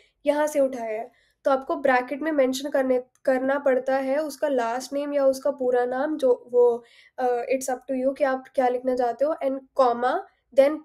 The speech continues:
किस ईयर में वो पब्लिश हुआ है, वो आपको लिखना है। अब जैसे दो हज़ार चार से उठा रखा है, तो यहाँ पे दो हज़ार चार and bracket closed।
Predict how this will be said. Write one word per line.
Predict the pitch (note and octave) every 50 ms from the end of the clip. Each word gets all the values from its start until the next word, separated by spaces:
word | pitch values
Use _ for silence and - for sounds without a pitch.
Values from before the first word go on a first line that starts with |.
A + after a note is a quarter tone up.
| _
किस | - G4 A#4 G#4+ -
ईयर | B3+ B3+ C4 C4 C#4 D4
में | D#4 D#4+ E4+
वो | E4+ F4
पब्लिश | E4+ E4+ C#4+ C4 A#3+ B3+ C4 C4 C4 C4
हुआ | B3+ B3
है, | C4 D4
वो | C4+ C4+
आपको | B3+ B3 A#3 - - C#4
लिखना | C4 B3 B3+ _ A3+ A#3
है। | A#3 - _ _ _ _ _ _ _ _ _ _ _ _ _ _ _ _ _ _ _ _
अब | C4 C4+ C4 B3+
जैसे | B3+ C4+ C4 C4 C#4+ C#4+
दो | C4+ C#4 C4+
हज़ार | C4+ C4 C#4+ D4 D4 - _ _ _ _ _ _ _ _ -
चार | D4 C4 B3 B3 B3+
से | B3+ C#4
उठा | C#4 C4+ C4 C#4 A#3+ A#3
रखा | A#3 A#3 A#3 B3+ C4
है, | C4+ C#4
तो | C4+ D4
यहाँ | C#4 C#4 C4 B3
पे | B3 C#4 C#4+
दो | C4 C4+ B3+
हज़ार | B3+ B3+ B3+ B3 B3
चार | B3 B3+ C4 B3 C4+
and | D4 D4+ D4+ D4
bracket | C4 A#3+ A3+ A#3 - C4+ C4 C4 _ -
closed। | B3 A3 G3+ - A3 -